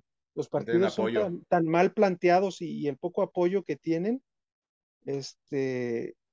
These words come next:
Speaker 1: creo que, creo que sí provocaron un poquito, porque Mazatlán sí definitivamente es el peor equipo, no,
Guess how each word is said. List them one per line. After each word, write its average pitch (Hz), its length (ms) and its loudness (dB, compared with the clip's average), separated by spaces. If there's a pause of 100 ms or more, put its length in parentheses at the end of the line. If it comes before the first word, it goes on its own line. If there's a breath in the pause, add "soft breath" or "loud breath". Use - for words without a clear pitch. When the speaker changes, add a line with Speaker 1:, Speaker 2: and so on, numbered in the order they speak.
(160)
Speaker 1:
creo 160 260 4
que, 170 320 4
creo 170 180 -2
que 196 120 2
sí 180 180 -2
provocaron 180 580 2
un 180 100 -2
poquito, 175 420 -6
porque 156 260 -6
Mazatlán 160 500 0
sí 226 160 -2
definitivamente 190 760 0
es 175 100 -12
el 175 100 -4
peor 170 200 0
equipo, 175 460 -6 (400)
no, 147 140 -4